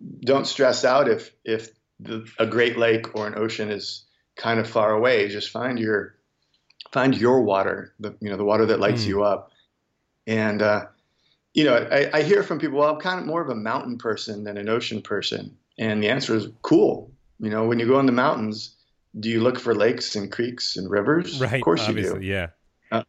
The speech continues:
Speaker 1: you know, the trees are made mostly of water. Um, so it just understanding that our water that, that soothes our soul and sharpens our mind and boosts our creativity and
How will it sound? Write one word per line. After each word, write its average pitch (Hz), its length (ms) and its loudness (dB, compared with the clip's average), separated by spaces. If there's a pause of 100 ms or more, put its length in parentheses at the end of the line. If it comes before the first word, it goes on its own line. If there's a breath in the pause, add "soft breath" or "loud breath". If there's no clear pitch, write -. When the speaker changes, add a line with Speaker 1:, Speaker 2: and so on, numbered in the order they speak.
(500)
Speaker 1:
you 117 100 2
know, 113 160 6
the 117 80 2
trees 135 400 4
are 117 60 2
made 113 240 0
mostly 107 320 -4
of 98 100 -6
water. 104 480 -2 (540)
Um, 101 300 -4
so 117 580 4
it 123 120 -10
just - 380 -4 (420)
understanding 127 840 2
that 104 300 -4 (100)
our 117 120 2
water 110 680 2 (540)
that, 110 540 0
that 107 200 0
soothes 127 400 0
our 101 160 0
soul 113 400 2
and 95 280 -10 (380)
sharpens 120 460 0
our 98 120 -4
mind 101 360 -4
and 90 100 -12
boosts 117 260 0
our 104 120 2
creativity 104 720 0
and 92 160 -12